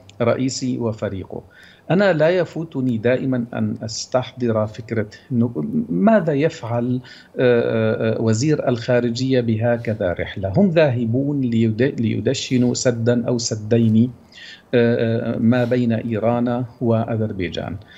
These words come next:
فلماذا لا يذهب وزير الزراعة مثلًا والصناعة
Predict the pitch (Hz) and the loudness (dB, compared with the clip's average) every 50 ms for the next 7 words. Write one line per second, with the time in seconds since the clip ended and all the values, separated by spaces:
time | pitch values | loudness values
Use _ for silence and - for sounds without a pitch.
0 | - - - - _ - 156 160 165 - - 151 147 156 175 208 208 180 185 170 | -20 -20 -20 -8 _ 4 4 6 6 4 2 0 0 0 2 2 2 2 0 0
1 | 160 156 165 175 147 135 151 139 120 117 110 113 127 147 160 165 165 143 135 131 | 0 0 0 0 0 -2 -2 -2 -2 -4 -4 -4 -4 -4 -2 -2 -4 -4 -4 -2
2 | 143 147 147 165 190 208 202 185 165 156 156 147 - 151 139 131 127 127 127 - | -2 2 2 4 4 4 2 0 -2 -4 -4 -4 -4 -2 0 0 0 0 -2 -2
3 | 131 117 120 120 120 120 117 117 113 104 101 92 - - - - - 98 95 95 | -2 0 0 0 2 2 2 2 2 2 0 -4 -4 -6 -8 -6 -4 -4 0 2
4 | 120 156 175 170 160 160 156 147 | 2 4 2 2 2 0 -2 -2